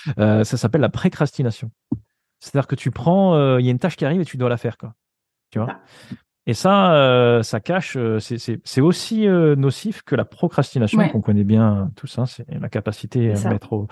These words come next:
Speaker 1: à, au lendemain ce qu'on pourrait faire après-demain. Euh, donc, euh, la précrastination, la procrastination, c'est des choses, euh, qui sont, euh, qui sont contre-productives. Et finalement, c'est, euh, c'est ce, c'est ne pas arriver à comprendre que, euh,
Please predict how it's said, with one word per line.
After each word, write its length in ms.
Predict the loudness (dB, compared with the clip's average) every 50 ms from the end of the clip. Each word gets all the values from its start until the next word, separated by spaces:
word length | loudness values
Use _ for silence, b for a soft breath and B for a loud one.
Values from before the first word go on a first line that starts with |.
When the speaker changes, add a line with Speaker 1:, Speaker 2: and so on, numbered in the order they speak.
| B B B B B B -2
Speaker 1:
à, 100 | -2 0
au 180 | 2 2 2
lendemain 400 | 4 4 4 4 6 4 4 4
ce 80 | 2 -2
qu'on 140 | -4 -8 -6
pourrait 180 | -4 -2 -4
faire 240 | -2 0 -2 0 0
après-demain. 380 | -2 0 0 0 2 2 0 -2 B B B B B B B -2
Euh, 720 | 2 2 4 4 2 2 2 2 2 2 2 2 2 2
donc, 260 | 2 2 2 0 0 0
euh, 440 | 0 0 2 2 0 0 0 0 -2 B B B B B B B B _ _ _ _ _ _ _ -6
la 240 | 0 2 2 2 2
précrastination, 680 | 2 0 0 0 0 -4 0 0 0 0 2 0 0
la 100 | 0 0
procrastination, 680 | 0 -2 -4 -2 -2 -2 -2 0 0 0 0 0 -2 -4
c'est 140 | -2 -2 -2
des 100 | -2 0
choses, 300 | 0 0 0 2 2 2
euh, 180 | 2 2 2
qui 220 | 0 -4 -10 -16 -14
sont, 400 | -8 -4 -2 0 0 2 2 2
euh, 40 |
qui 140 | 0 -2 -6
sont 140 | -6 -6 -4
contre-productives. 680 | -2 -2 -2 -2 -4 -2 0 0 0 0 -2 -6 -6 -2
Et 80 | -2 -2
finalement, 560 | -2 0 0 2 2 4 4 4 4 4 2
c'est, 400 | 0 -2 -2 -2 0 2 2 2
euh, 380 | 2 2 2 2 0 0 -2 -4 b b b b b b b b b _ _
c'est 300 | -18 -16 -10 -4 -4 -4
ce, 420 | -2 0 0 2 2 4 2 2
c'est 280 | 0 -2 -4 -6 -6 -6 -6 -20 -20 -20 _ _ _ _ _ _ _ 0
ne 180 | 2 4 4 4
pas 140 | 4 4
arriver 220 | 4 4 4 4 4
à 60 | 2
comprendre 400 | 2 0 -4 -2 0 0 0 0
que, 320 | 0 0 -2 -2 -2 -4 -4 -2
euh, 400 | 0 0 2 2 2 0 0